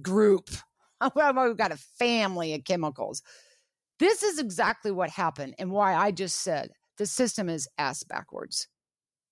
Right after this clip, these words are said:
Three M knew that this chemical was a bad actor, and they notified the agencies. So the agencies created a guideline, four hundred parts per trillion, and you can run it through your water up to that point.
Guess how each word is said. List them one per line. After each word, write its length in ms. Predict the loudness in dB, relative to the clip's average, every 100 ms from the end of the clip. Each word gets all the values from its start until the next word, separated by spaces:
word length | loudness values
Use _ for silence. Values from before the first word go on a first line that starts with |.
| _ _ _ _
Three 260 | -2 2 4
M 180 | 2 2
knew 540 | 0 2 2 0 -4 _ _ _
that 300 | 2 4 2 -2 _ _ _
this 220 | 0 0 0
chemical 580 | -2 -2 0 0 0
was 260 | -2 -10 -10 -6
a 60 | 0
bad 240 | 2 4
actor, 460 | 2 -2 -8 -14 -14 _ _ _
and 480 | 0 2 2 0 -4 -4
they 100 | -2
notified 540 | 0 -2 0 0 2 2
the 140 | 2
agencies. 600 | 2 0 -6 -8 -10 -10
So 120 | -6
the 160 | 0 2
agencies 560 | 2 0 -4 -4 -6 -6
created 400 | -2 0 0 0
a 40 |
guideline, 720 | 0 2 2 2 0 0 -2 -8 _ _ _ _ _
four 280 | _ 0 2
hundred 240 | 2 0 0
parts 260 | -2 -2
per 180 | -2 -4
trillion, 460 | 0 0 2 2 0
and 120 | -2
you 80 | -4
can 140 | -4
run 160 | -2 -2
it 120 | -4
through 160 | -2
your 140 | -2 0
water 380 | 2 2 2 0
up 200 | -4 -6
to 120 | -2
that 260 | 0 0 -2
point. 360 | -4 -2 -2